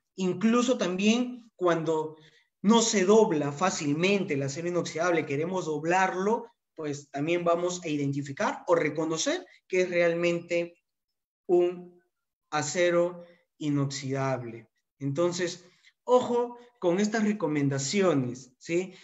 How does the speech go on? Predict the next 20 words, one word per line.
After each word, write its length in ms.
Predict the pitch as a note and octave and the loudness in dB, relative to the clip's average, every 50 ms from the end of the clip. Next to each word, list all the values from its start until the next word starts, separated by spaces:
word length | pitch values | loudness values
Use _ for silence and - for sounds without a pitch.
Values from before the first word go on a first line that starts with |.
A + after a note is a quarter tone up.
| - - _ | -20 -20 _
Como 180 | - F3 F3 F3+ | -6 -2 -2 0
les 140 | F3+ F3+ F#3+ | 0 0 0
digo, 520 | G#3+ B3 A#3+ F#3 D#3+ C3 - - - - _ | 0 0 2 2 0 0 -2 -8 -14 -18 _
esta 240 | - G3+ - B3 A#3 | -6 -4 -4 -4 -4
capacitación 680 | A#3 A3 G#3+ G#3 - - D#3+ - D#3+ D3 - G#3+ G#3+ G#3+ | -4 -4 -4 -4 -6 -6 -6 -6 -6 -4 -2 0 0 2
está 240 | G#3 G#3 - G#3 G#3 | 0 0 0 0 2
hecha 520 | G#3+ G#3+ G#3 G#3 A3 G#3+ G#3+ G#3+ - - _ _ | 2 2 2 0 -2 -2 -2 -4 -6 -12 _ _
para 240 | - F3 E3 E3 D#3 | -4 -2 0 0 -2
diferentes, 840 | D3+ D#3 D3 C#3 E3 E3+ G#3+ A#3 A3+ G#3+ G#3+ A#3 A#3 A3+ A3 - - | -4 -6 -6 -4 -4 -2 0 -2 -2 -2 0 0 0 0 -2 -6 -8
eh, 460 | E3 D#3 D#3 D3+ D3+ D3 D3 D3 C#3+ C#3+ - | -8 -6 -4 -4 -2 -4 -4 -6 -8 -6 -6
tipos 300 | G#3+ G#3 G#3+ G#3+ G#3 F3 | -6 -2 0 -2 0 0
de, 400 | E3 D#3 D3+ D3 C#3+ C#3+ C#3+ D3 | -2 -4 -4 -4 -4 -8 -8 -8
de 100 | D#3 D3+ | -6 -6
maestros, 920 | D#3 D#3 F#3 B3 D4+ D4 C#4+ C4 B3+ C4+ - A3+ G#3+ G#3+ G#3+ A3 G#3+ G#3+ - - - - _ - | -4 -2 -2 0 2 2 2 2 2 0 -2 0 2 2 2 2 0 -2 -6 -12 -18 -20 _ -8
incluso 600 | - E3+ E3 C#3+ - F#3 G3 F#3+ - G3+ F#3 - | -6 -6 -6 -4 -4 -2 -2 -2 -2 -4 -4 -4
para 220 | F#3+ E3+ D#3 D3 | -4 -4 -4 -4
personas 380 | - C#3+ C#3 D3 F3 F#3+ F#3 F#3 | -6 -8 -8 -8 -8 -10 -8 -8
que 100 | F3+ E3 | -10 -8
tal 220 | - D3+ D3 D3+ | -8 -6 -6 -2
vez 240 | E3+ F3 F3+ F3 | -2 -2 -2 -2